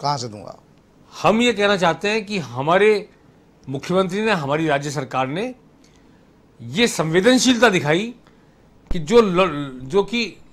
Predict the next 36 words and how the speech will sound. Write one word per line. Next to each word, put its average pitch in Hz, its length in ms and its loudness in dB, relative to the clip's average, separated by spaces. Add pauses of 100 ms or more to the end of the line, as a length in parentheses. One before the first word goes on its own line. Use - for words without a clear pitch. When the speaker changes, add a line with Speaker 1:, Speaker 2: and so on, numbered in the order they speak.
(1400)
Speaker 2:
son 180 120 -2
of 220 120 2
the 220 120 -2
soil 185 320 2
है, 135 220 0 (680)
हमारे 185 300 0
यहाँ 180 340 -2
की, 202 420 -10 (340)
का 180 100 2
धरती 151 320 -4
पुत्र 180 240 -4
है, 117 240 -6 (640)
वो 202 120 -2
वापस 190 380 4
अगर 220 160 2
आना 180 240 0
चाहता 190 360 2
है, 214 160 0
चाहे 202 220 0
एक 175 220 -2
बार 180 160 6
ही 214 100 0
आना 220 160 0
चाहता 208 260 -2
है, 214 100 -2
चाहे 208 120 2
हमेशा 180 240 -2
के 190 60 0
लिए 202 100 -2
लौटना 175 260 0
चाहता 135 240 -8
है, 92 100 -14 (160)
वो 190 60 -2
अलग 220 200 2
बात 175 200 0
है, 110 100 -14